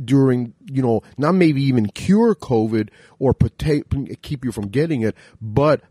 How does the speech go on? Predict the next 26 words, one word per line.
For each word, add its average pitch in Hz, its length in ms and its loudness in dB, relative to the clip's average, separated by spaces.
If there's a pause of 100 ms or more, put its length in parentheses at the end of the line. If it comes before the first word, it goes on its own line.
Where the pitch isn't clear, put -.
potentially 139 720 -2
helping 120 760 -2
that 107 240 -4
person 107 580 -4
during 120 680 2 (460)
the 117 100 -4
period 117 560 0
that 101 160 -2
they 104 80 -4
have 127 300 0
to 107 80 -2
maybe 113 260 0
lessen 113 420 0
the 95 80 -2
symptoms. 139 520 -2 (480)
A 135 80 2
lot 147 320 4
of 170 100 4
these 127 200 -2
things 123 220 -4
can't 151 460 -2
be 123 140 -2
patented, 120 720 -4 (460)
or 127 320 4 (240)
they've 131 240 2
already 135 460 4